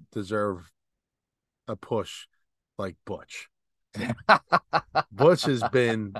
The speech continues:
Speaker 1: I mean, he has suffered
Speaker 2: Oh,
Speaker 1: through
Speaker 2: man.
Speaker 1: storyline after
Speaker 2: It
Speaker 1: storyline.
Speaker 2: just that you, you're just, you're on the edge of your seat every time
Speaker 1: Every
Speaker 2: he's out
Speaker 1: <laughs> time
Speaker 2: there.
Speaker 1: he
Speaker 2: You're
Speaker 1: comes
Speaker 2: saying,
Speaker 1: out.
Speaker 2: "What's Butch gotta
Speaker 1: Yeah,
Speaker 2: say?"
Speaker 1: like,
Speaker 2: You know?
Speaker 1: this guy has just been incredible with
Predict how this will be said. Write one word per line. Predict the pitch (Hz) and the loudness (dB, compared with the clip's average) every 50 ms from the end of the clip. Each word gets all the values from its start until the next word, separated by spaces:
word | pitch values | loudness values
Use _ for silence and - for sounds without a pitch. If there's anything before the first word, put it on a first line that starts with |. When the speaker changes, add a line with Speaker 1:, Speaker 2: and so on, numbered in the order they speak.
| - - | -14 -10
Speaker 1:
I | 120 117 117 | -6 -6 -4
mean, | 113 110 110 107 107 | -2 -2 -2 -2 -2
he | 107 127 135 139 131 127 120 117 117 | -2 0 2 2 4 4 4 2 0
has | 110 101 - | -2 -4 -6
suffered | - - 127 113 107 - 110 104 101 95 87 78 _ _ _ _ _ _ _ _ - | -2 0 0 0 0 0 -2 -2 -2 -2 -4 -8 _ _ _ _ _ _ _ _ 2
Speaker 2:
Oh, | 104 101 95 87 110 | 4 6 6 6 2
Speaker 1:
through | 92 | 0
Speaker 2:
man. | 85 92 92 87 80 | -2 -2 -2 0 2
Speaker 1:
storyline | 143 135 131 127 127 123 120 120 117 113 113 110 110 104 | 4 4 6 6 6 6 4 4 4 2 0 0 -2 -2
after | 101 - - - | -4 -6 -8 -14
Speaker 2:
It | - | -10
Speaker 1:
storyline. | - - 127 120 117 113 110 107 107 104 | -4 -2 0 2 4 4 4 2 2 2
Speaker 2:
just | 110 107 95 92 - | 2 0 0 -2 -4
that | 107 101 98 | -4 -4 -2
you, | 117 110 110 | -2 -2 0
you're | 113 107 107 104 | 0 0 -2 -2
just, | 95 104 107 98 - | -2 -4 -6 -6 -4
you're | - 110 101 98 101 - | -4 -2 -2 -2 -2 0
on | 104 110 110 | 0 0 2
the | 107 107 | 2 2
edge | 113 120 | 2 2
of | 110 104 | 2 0
your | 104 98 | -4 -4
seat | - - - 147 135 104 | -4 -4 -2 0 2 4
every | 101 95 95 | 2 2 2
time | - - 104 101 131 | 2 4 4 6 6
Speaker 1:
Every | 131 127 | 4 2
Speaker 2:
he's | 107 95 | 2 2
out | 107 113 117 117 107 - | 4 6 6 6 6 6
Speaker 1:
<laughs> | |
time | 214 - | 4 4
Speaker 2:
there. | 131 160 - 185 | 4 2 2 0
Speaker 1:
he | 175 | 0
Speaker 2:
You're | - - | 0 0
Speaker 1:
comes | 143 139 131 | 0 2 0
Speaker 2:
saying, | 123 95 92 156 | 0 0 0 0
Speaker 1:
out. | 147 123 101 - - | 0 0 -2 -6 4
Speaker 2:
"What's | 135 175 185 - - | 4 4 4 6 6
Butch | 226 269 - - | 6 6 6 4
gotta | - 101 80 78 - | -4 -4 -4 -2 -2
Speaker 1:
Yeah, | 139 156 165 151 131 | 2 4 6 6 4
Speaker 2:
say?" | - - | 2 2
Speaker 1:
like, | 127 139 135 127 | 4 4 4 4
Speaker 2:
You | 107 98 90 | 0 -4 -6
know? | 87 87 90 104 | -4 -6 -4 -4
Speaker 1:
this | 175 165 - | -4 -4 0
guy | - 202 175 165 - - 151 | 0 2 4 4 4 4 2
has | 143 135 123 104 95 | 2 2 0 -4 -8
just | 104 120 110 - - | -10 -10 -10 -4 -4
been | 127 120 | -4 -4
incredible | 117 101 - 147 147 147 143 131 123 131 123 117 120 120 - | -4 -4 -2 0 0 2 0 2 0 0 0 0 -2 -4 -4
with | 123 131 113 98 - - | -4 -4 -4 -4 -8 -16